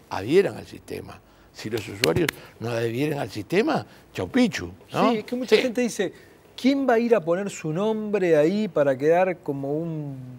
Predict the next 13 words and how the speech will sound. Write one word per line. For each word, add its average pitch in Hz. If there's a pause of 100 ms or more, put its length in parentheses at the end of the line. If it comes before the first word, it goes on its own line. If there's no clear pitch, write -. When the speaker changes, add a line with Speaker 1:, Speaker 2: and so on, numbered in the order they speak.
(280)
Speaker 2:
¿no? 208 (1400)
Speaker 1:
Yo -
creo 285
que 196
es -
un, 165 (1000)
es -
un 190
resquemor, 139
este, 87 (540)
inevita-, 113
inevita-, 113
inevitable. -